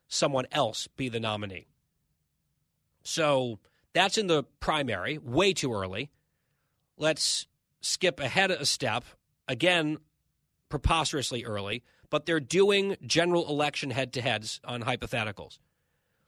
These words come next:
Joe Biden leads Donald Trump by seven points in this poll. Forty-seven for Biden, forty percent for Trump. And here's the thing. That's not a completely useless poll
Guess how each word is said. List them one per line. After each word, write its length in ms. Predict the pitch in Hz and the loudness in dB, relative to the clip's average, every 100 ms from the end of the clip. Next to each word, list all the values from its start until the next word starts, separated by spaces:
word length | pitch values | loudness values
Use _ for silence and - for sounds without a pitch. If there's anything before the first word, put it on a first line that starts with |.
| _ _ - | _ _ 0
Joe 200 | 156 160 | 2 4
Biden 440 | 160 156 180 160 | 4 2 2 0
leads 220 | 147 156 | 0 0
Donald 320 | 170 151 151 - | 0 0 0 0
Trump 200 | 143 139 | 0 2
by 120 | 135 | 0
seven 320 | 143 120 120 | 0 -2 -4
points 420 | 123 98 - - _ _ _ _ _ _ _ _ | -4 -6 -8 -14 _ _ _ _ _ _ _ _
in 100 | 135 | -2
this 160 | 120 - | 0 0
poll. 260 | - 90 | 0 -2
Forty-seven 760 | - - 165 185 175 180 160 165 | -4 0 2 2 2 4 2 0
for 120 | 165 | -2
Biden, 420 | 143 131 123 123 117 | 2 4 4 0 -4
forty 320 | 151 147 135 | 0 2 2
percent 360 | 139 - 120 | -2 -4 -4
for 120 | - 110 | -6 -8
Trump. 300 | 147 107 - - - | -6 -6 -8 -14 -2
And 80 | 208 | 0
here's 180 | 285 | 0
the 80 | 262 | -2
thing. 300 | - 175 104 - _ _ - | 0 0 0 -8 _ _ 0
That's 220 | 247 - | 0 2
not 140 | 294 | 0
a 40 | 247 | 0
completely 560 | 214 - 196 208 190 | -6 -4 -4 -4 -4
useless 440 | 147 156 - 156 - | 2 2 2 -2 -4
poll 420 | - 131 175 | -2 -2 -4